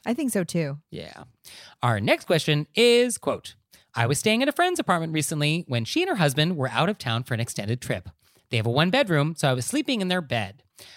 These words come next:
Speaker 2: I was leaving Saturday morning, and they were returning home Saturday night, so we weren't gonna overlap. I felt bad that they would be getting back late from the airport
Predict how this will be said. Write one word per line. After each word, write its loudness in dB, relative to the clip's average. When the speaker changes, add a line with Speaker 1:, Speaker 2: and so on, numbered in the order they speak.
Speaker 2:
I -2
was 2
leaving 0
Saturday 2
morning, 0
and 0
they 2
were 0
returning -2
home -2
Saturday -2
night, -2
so 0
we 0
weren't 0
gonna 0
overlap. -4
I 0
felt -2
bad 2
that -2
they 0
would 0
be -2
getting 0
back -8
late -4
from -6
the -4
airport -2